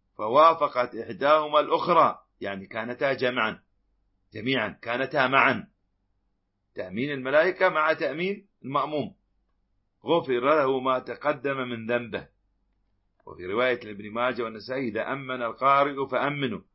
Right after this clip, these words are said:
القارئ الذي يقرأ القرآن في الصلاة وهو الإمام، "فأمنوا"، هذا أمر،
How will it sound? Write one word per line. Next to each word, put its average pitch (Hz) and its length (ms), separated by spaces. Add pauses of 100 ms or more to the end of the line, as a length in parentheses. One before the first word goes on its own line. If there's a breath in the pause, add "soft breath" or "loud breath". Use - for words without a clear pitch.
(380)
القارئ 143 360
الذي 139 220
يقرأ 156 280
القرآن 123 380
في 139 60
الصلاة 135 380
وهو 110 240
الإمام، 135 460 (640)
"فأمنوا"، 131 680
هذا 117 300
أمر، 160 260